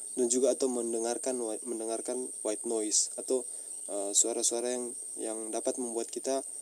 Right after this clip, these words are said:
eh, merasakan kantuk, merasakan ngantuk.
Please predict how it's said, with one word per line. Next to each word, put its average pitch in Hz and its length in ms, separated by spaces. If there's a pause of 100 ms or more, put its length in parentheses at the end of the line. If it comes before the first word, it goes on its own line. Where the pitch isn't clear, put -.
(180)
eh, 104 840 (840)
merasakan 127 640 (800)
kantuk, 117 400 (560)
merasakan 107 400
ngantuk. 101 320